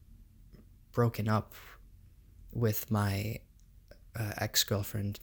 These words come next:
now, that was, <sighs> I developed a plan. I was going to work on myself and become worthy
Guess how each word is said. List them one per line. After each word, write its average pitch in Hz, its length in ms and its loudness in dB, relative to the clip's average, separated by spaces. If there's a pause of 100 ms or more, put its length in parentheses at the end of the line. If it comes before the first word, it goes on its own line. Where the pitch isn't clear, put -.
now, 107 460 2 (2000)
that 101 200 2
was, 104 320 2 (800)
<sighs> - 800 -20
I 120 140 6
developed 113 460 4
a 101 40 -2
plan. - 520 -2 (3000)
I 123 140 8
was 123 220 6
going 107 320 8
to 101 500 2 (560)
work 113 360 6
on 120 120 6
myself - 840 2 (840)
and 113 100 2
become 110 480 4
worthy 113 600 8